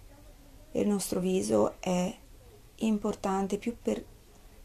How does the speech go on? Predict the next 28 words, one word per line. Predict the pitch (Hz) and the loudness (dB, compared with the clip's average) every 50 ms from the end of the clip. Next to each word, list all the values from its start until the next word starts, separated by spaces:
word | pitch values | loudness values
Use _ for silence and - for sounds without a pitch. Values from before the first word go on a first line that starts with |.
| - - - - - - - - - | -20 -20 -20 -20 -20 -20 -10 -8 -2
come | - 226 226 226 226 202 175 | 2 4 4 4 4 4 2
è | 165 | 0
fatto, | - - - - 175 165 160 165 - - - - 175 | -2 -6 -4 -2 -2 -2 -2 -4 -6 -6 -6 -6 -6
più | - - 247 269 262 - | -4 -6 -8 -8 -8 -6
che | - 214 208 | -8 -8 -8
per | - - - 208 214 | -8 -6 -4 -2 0
l'estetica | 214 208 208 202 - - - 240 247 247 240 - - 185 | 0 0 0 2 0 0 2 2 2 2 0 0 -2 -2
alla | 180 175 | -2 -2
quale | 180 196 190 190 | -2 -2 -2 -2
siamo | - - 190 185 175 180 | -2 -2 0 0 2 2
molto | 175 180 196 220 240 247 - | 2 0 0 -2 -2 -4 -6
attaccati | 185 180 - 170 160 - - 175 170 - 170 - - | -8 -6 -4 -6 -6 -4 -6 -6 -4 -6 -4 -6 -4
spesso, | - - - - 180 180 170 165 - - - 208 208 - - - - - - - - - - - - - - - - - - - - - - | -6 -6 -6 -4 -4 -4 -4 -4 -6 -6 -6 -6 -6 -8 -12 -18 -20 -20 -20 -20 -20 -20 -20 -20 -20 -20 -20 -20 -20 -20 -20 -20 -20 -20 -10
per | - 226 226 | -8 -8 -2
quello | - 247 254 254 | -2 0 0 2
che | 262 269 262 | 0 0 0
può | - - 190 | 2 2 2
esprimere | 190 185 - - - - 240 247 247 254 254 254 262 262 262 269 - - - - - - - - - - - - - - - - - - - - - - - - - - - - - - - - | 2 2 0 -2 -2 -2 0 2 4 4 4 4 4 2 0 -2 -4 -12 -20 -20 -20 -20 -20 -20 -20 -20 -20 -18 -18 -18 -18 -20 -20 -20 -20 -20 -20 -20 -20 -20 -20 -20 -20 -20 -20 -20 -20 -18
di | 185 175 185 | -8 -2 0
noi, | 180 185 185 190 208 220 233 247 269 - - - - - - - - - - - - - | 2 2 4 4 4 4 4 2 0 -2 -10 -18 -20 -20 -20 -20 -20 -20 -20 -20 -18 -12
di | - 180 | -12 -6
quello | - 175 175 | -2 -2 -2
che | 170 180 | -2 -2
stiamo | 170 - - 170 170 | -2 -2 0 0 0
sentendo. | - - 160 160 170 - 160 165 170 180 185 185 185 185 190 196 240 - - - - - - - - - - - - - - - - - | 0 0 -2 -4 -2 -2 -2 -2 0 0 0 0 0 0 -2 -4 -6 -10 -16 -20 -20 -20 -20 -20 -20 -20 -20 -20 -20 -20 -20 -20 -20 -12
E | - | -6
allora | 208 226 240 269 269 262 269 - - - - - - - - - - - - | -2 0 0 0 0 -2 -2 -6 -12 -20 -20 -20 -20 -20 -20 -20 -20 -20 -18
proviamo | - - 214 196 196 190 196 208 226 254 247 240 - | -10 -8 -4 -2 0 0 2 2 2 2 2 2 0